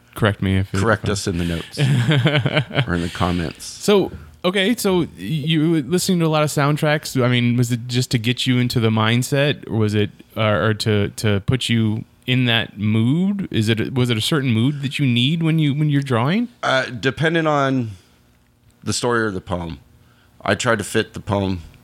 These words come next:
Speaker 2: or the short story, or fit the music with the short story and the poem. So, like, with the Bear
Speaker 1: Bear
Speaker 2: and
Speaker 1: and
Speaker 2: the
Speaker 1: the Gypsy.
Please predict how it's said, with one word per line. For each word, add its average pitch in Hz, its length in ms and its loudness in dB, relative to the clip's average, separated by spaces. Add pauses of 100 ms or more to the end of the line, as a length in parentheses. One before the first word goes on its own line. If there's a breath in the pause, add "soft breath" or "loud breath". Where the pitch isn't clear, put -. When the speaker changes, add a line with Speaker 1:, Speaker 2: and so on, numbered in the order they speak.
(300)
Speaker 2:
or 95 100 -2
the 80 100 -4
short - 280 -4
story, 87 420 -2 (480)
or 98 120 0
fit - 200 0
the 104 80 -6
music 98 520 -2 (720)
with 101 120 0
the - 60 -14
short - 260 0
story 85 260 0
and 78 100 0
the 80 40 -6
poem. 80 300 -4 (640 loud breath)
So, 113 240 0
like, 104 260 0
with 104 140 -4
the 95 300 -2 (1600)
Bear 120 120 2
Speaker 1:
Bear 113 80 4
Speaker 2:
and 104 100 2
Speaker 1:
and 104 80 0
Speaker 2:
the 101 40 0
Speaker 1:
the 107 160 2
Gypsy. 101 380 -2